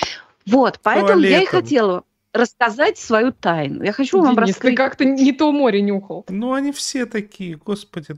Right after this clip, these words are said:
Speaker 2: Ну, море и море, господи. Пфу, лужа.
Speaker 1: Хочу, хочу вам раска-, раскрыть, значит, свою тайну. Когда я смотрю сериалы про море, а я не только смотрю сериалы про море. Я, например,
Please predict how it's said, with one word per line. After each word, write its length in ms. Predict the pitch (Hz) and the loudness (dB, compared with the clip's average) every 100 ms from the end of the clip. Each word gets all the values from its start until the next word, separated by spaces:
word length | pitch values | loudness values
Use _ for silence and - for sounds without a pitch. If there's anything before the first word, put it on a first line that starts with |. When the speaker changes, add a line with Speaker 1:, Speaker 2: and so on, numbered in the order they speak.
| - | -10
Speaker 2:
Ну, 60 | |
море 480 | 226 247 262 311 202 | -8 -4 2 2 2
и 40 | |
море, 440 | 202 202 190 147 131 - | 0 -2 -4 -6 -10 -14
господи. 360 | 170 _ 123 - | -16 _ -14 -14
Пфу, 160 | - 240 | -16 -12
лужа. 460 | 185 139 165 143 - _ _ _ _ _ _ _ _ _ _ _ _ _ _ _ _ _ _ | -10 -10 -12 -14 -20 _ _ _ _ _ _ _ _ _ _ _ _ _ _ _ _ _ _
Speaker 1:
Хочу, 960 | - 208 208 - - 247 294 349 359 - _ _ _ | -4 -2 -2 -4 -6 0 2 4 2 -2 _ _ _
хочу 420 | 226 214 - 277 | -8 -6 -6 0
вам 200 | 277 254 | 2 2
раска-, 300 | 240 - 202 | -2 -2 0
раскрыть, 420 | 202 208 - 220 | 0 -2 -4 -4
значит, 340 | - 185 - - | -4 -10 -10 -10
свою 280 | 185 190 | -4 -4
тайну. 440 | - 247 170 151 - | -2 0 0 0 -4
Когда 280 | - 180 254 | -6 0 0
я 60 | |
смотрю 340 | 311 226 208 247 | 2 0 0 -2
сериалы 380 | - 208 208 185 | 0 0 2 0
про 200 | 185 190 | -2 0
море, 280 | 302 277 - _ | 0 0 -4 _
а 60 | 214 | 0
я 160 | 311 | 2
не 100 | 403 | 2
только 240 | 415 381 - | 2 0 0
смотрю 320 | 208 180 175 | -2 -2 -6
сериалы 380 | - 185 160 156 | -4 0 0 0
про 180 | - | -6
море. 260 | 156 151 185 | -4 -4 0
Я, 80 | 240 | 2
например, 320 | 269 254 226 | 4 2 0